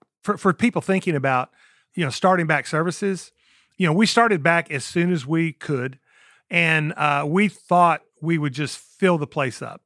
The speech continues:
We thought everyone was anxious to get back like we were, and what we discovered was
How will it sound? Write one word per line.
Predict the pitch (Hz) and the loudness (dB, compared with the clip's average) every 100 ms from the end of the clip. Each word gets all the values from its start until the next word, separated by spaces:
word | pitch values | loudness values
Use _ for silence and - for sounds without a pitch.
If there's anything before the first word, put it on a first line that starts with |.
| _ | _
We | 160 | -4
thought | 160 151 | 0 0
everyone | 156 151 143 | 2 0 0
was | 131 - _ - | -2 -6 _ -4
anxious | 165 165 151 - | -2 -2 -4 -8
to | |
get | 143 131 | -8 -4
back | 139 135 | -2 -2
like | 127 120 | -6 -6
we | 147 | -8
were, | 135 139 | -4 -2
and | 135 | -2
what | 190 | -4
we | 262 | -4
discovered | 214 - 214 226 160 | -8 -4 -2 -2 -2
was | 127 135 135 | 0 0 0